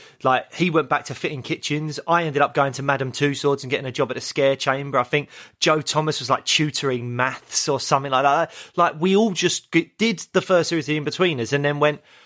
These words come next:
"Oh, that was really great. Someone's paid me to act." I was so happy about that. "Oh, what a lovely experience." And back to reality. Let's do, we go back to our day jobs. And it took ages for the show to come out. We started filming it in, like, September of two thousand and seven.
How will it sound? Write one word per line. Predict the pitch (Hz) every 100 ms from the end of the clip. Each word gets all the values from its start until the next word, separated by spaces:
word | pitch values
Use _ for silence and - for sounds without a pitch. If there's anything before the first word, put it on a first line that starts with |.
| - -
"Oh, | 202 208 196
that | 196
was | 202 - _
really | 202 294 269 240
great. | 202 220 185 -
Someone's | - 196 196
paid | - 220 208 180
me | 185
to | 190
act." | 165 -
I | 180
was | 175
so | - - 254 233
happy | 226 220
about | 147 120
that. | 147
"Oh, | - 196 180
what | 196
a | 214
lovely | 220 208 202 196
experience." | 185 - 190 165 131 117 - - - - -
And | 175 143
back | 135 -
to | -
reality. | 165 247 277 190 123 110
Let's | 117 - - -
do, | - 139
we | 127
go | 143
back | 131 -
to |
our | 147
day | 185 202
jobs. | 135 -
And | 170
it | 214
took | - 302 - 208
ages | 294 - 139
for | -
the | 131
show | - 147
to | -
come | 151
out. | 165 123
We | 151
started | - 220 180
filming | - 277 240 208
it | 190
in, | 165
like, | 156 156 -
September | - - - 190 175 160
of |
two | - 165
thousand | 156 147 147
and | 139
seven. | - 151 107 107